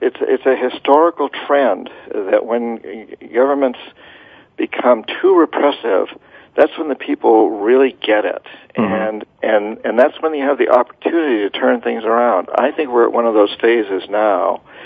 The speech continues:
Speaker 1: uh, where we have this opportunity to understand and, and to take actions that'll turn things around. And that gives me great hope. And I, I see that as I travel around the world, ta-, especially when I'm talking to university students.
Speaker 2: Mm-hmm.
Speaker 1: They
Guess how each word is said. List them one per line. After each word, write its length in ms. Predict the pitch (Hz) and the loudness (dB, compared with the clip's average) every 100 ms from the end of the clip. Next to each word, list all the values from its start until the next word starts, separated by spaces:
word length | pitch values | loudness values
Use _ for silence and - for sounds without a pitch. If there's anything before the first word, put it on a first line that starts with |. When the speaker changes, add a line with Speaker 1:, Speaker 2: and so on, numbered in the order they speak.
| - - _ | -20 -20 _
Speaker 1:
uh, 140 | - 98 | 2 4
where 180 | 107 107 | 6 6
we 140 | 104 | 4
have 260 | - 127 107 | 2 0 0
this 160 | 104 | 0
opportunity 960 | 110 104 - - 117 110 95 90 82 - - _ - _ - | 0 -2 -6 -8 -4 -2 0 -2 -4 -12 -20 _ -20 _ -4
to 140 | 120 | 2
understand 920 | 120 127 - 123 120 113 95 95 - - | 2 0 -4 -2 0 0 0 -4 -14 -12
and, 480 | 98 98 101 95 98 | -4 -2 -2 -4 -6
and 300 | - 98 98 | -4 -4 -2
to 160 | 104 98 | -2 0
take 220 | 127 123 | 0 0
actions 440 | 110 113 - 92 - | 0 0 -4 -12 -10
that'll 160 | 92 | -10
turn 300 | - 113 98 | -10 -10 -10
things 200 | 98 98 | -10 -10
around. 400 | 104 104 104 98 | -6 -2 -2 -2
And 120 | 95 | -2
that 120 | 113 123 | -4 0
gives 200 | 143 123 | -2 -2
me 120 | 120 | -2
great 240 | 120 110 | 2 2
hope. 280 | - 123 - | 2 0 0
And 100 | 101 | -2
I, 140 | 101 - - - - | -4 -6 -20 -20 -14
I 100 | - 120 - | -8 -6 2
see 100 | 151 | 4
that 140 | 143 | 6
as 140 | 113 101 | 6 4
I 100 | 98 | 0
travel 420 | - 123 127 123 | 0 2 4 4
around 280 | 107 107 110 | 2 2 2
the 100 | 101 | 2
world, 320 | 107 104 - | 4 4 2
ta-, 160 | 110 - | 0 0
especially 400 | - - 151 143 | -2 0 0 0
when 100 | 117 | -2
I'm 80 | 101 | -2
talking 380 | - 117 - 101 | 2 2 2 -6
to 100 | 95 _ | -8 _
university 480 | 117 107 104 98 - 85 | -10 -2 -2 -2 -6 -8
students. 400 | - 90 87 85 - _ _ _ - | -4 -4 -4 -14 -18 _ _ _ -10
Speaker 2:
Mm-hmm. 360 | 92 92 92 - | -6 -4 -4 -2
Speaker 1:
They 140 | 131 | -4